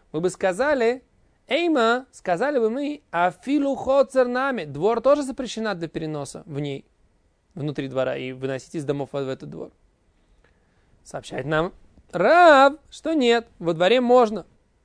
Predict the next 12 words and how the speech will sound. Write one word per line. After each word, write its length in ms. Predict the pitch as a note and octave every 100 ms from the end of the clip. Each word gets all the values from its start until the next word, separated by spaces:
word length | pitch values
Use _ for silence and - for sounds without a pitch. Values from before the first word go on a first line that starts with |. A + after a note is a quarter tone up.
| _ _ _ _
Несмотря 340 | F3+ E3+ E3 F3+
на 60 |
то, 120 | C4+
что 260 | C4 F#3 E3+ _ _ -
через 180 | D3+
этот 240 | E3+ F3+ F3
двор 260 | G3+ D4
могут 220 | A3+ F#3+ F#3
проходить 400 | F#3+ F3+ A3 G3
люди 220 | A#3 G#3
с 120 | -
улицы. 320 | G3 E3+ -